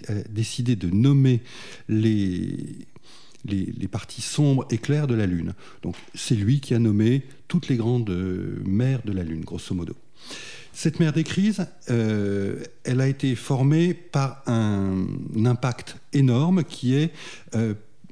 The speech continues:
nectarien, grosso modo, c'est-à-dire, euh, entre trois virgule quatre-vingt-douze milliards d'années et trois quatre-vingt-cinq à peu près. Pluviométriquement, c'est à ce moment-là que se sont formés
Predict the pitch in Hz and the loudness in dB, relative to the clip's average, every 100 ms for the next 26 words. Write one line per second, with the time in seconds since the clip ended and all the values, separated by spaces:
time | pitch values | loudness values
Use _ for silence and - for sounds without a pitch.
0 | - 123 170 - 135 110 101 87 - 120 | -2 2 2 0 -2 0 -2 -2 -2 2
1 | 135 - 131 120 104 135 165 - 117 107 | 2 4 4 4 4 2 2 0 -2 0
2 | 143 170 - - - - - 110 117 - | 0 0 -4 -16 -18 -20 -8 -2 -2 0
3 | 147 - 156 151 - 135 143 135 120 - | 0 2 -2 -2 -2 0 2 2 -2 -6
4 | 110 117 110 104 123 - 123 123 127 123 | -2 0 0 -2 -4 0 2 4 2 0
5 | 110 101 95 104 101 107 104 101 107 135 | 0 0 2 2 2 0 0 0 2 4
6 | 160 - 127 135 147 - 131 - - 101 | 2 0 -2 0 -2 -6 -6 -4 -4 -2
7 | 101 - 95 101 - - - - 98 - | -2 -2 -4 -4 -6 -16 -18 -12 -8 -6
8 | 101 - - - - - - - - 117 | -8 -8 -14 -16 -18 -18 -16 -10 -6 2
9 | 120 113 113 - 151 143 113 - 110 - | 2 2 0 2 0 2 0 0 0 2
10 | 135 123 139 156 - 113 127 - 123 123 | 4 4 2 -2 -6 -2 -2 0 2 2